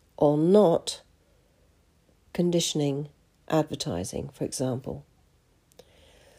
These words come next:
So perception is important because it's where the, where change happens. It is the point of where that point of awareness. Perception is everything. It's where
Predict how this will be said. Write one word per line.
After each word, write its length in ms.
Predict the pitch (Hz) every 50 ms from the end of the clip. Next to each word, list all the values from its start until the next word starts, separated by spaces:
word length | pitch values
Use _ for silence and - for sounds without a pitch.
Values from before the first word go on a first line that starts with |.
| _ _ - _ _ _ _ _ _ _ _ _ _ _ _ - - - - - - _ _ _ _ _ _ _ -
So 200 | - - 190 185
perception 500 | 190 214 196 - 254 240 247 - 247 233
is 80 | 214
important 440 | 220 202 190 - 240 233 220 - 165
because 300 | 156 170 - 202 185 -
it's 220 | - - - - 185
where 420 | 180 185 185 185 185 180 180 - -
the, 100 | 165 165 - - -
where 300 | - 170 175 170 170 170
change 520 | 170 - - - 175 170 165 160 160 156 -
happens. 600 | - - 156 160 - - 113 117 127 139 - -
It 160 | 110 101 -
is 220 | - 175 170 165 -
the 180 | - - 160
point 720 | 151 - - - - - 196 190 185 180 - - - - - _ -
of 220 | - 160 151 156 -
where 400 | - 165 165 170 165 160 160 165 - - - - - -
that 300 | - - - - _ -
point 400 | - - 175 165 147 143 - - - -
of 380 | 147 151 139 143 147 - - _ _ _ _ _ _ _ _ _ -
awareness. 960 | - 156 160 156 165 165 160 156 147 147 143 - 127 - - - - - - _ _ _ _ _ _ _ _ _ _ _ _ _ _ _ - _ _
Perception 800 | - - 143 143 - - 214 208 - - - - - 180 175 165
is 200 | 151 147 143 - _ -
everything. 640 | - 180 160 165 156 143 - - - - - - -
It's 300 | - 165 160 - - -
where 380 | 170 165 160 156 151 139 156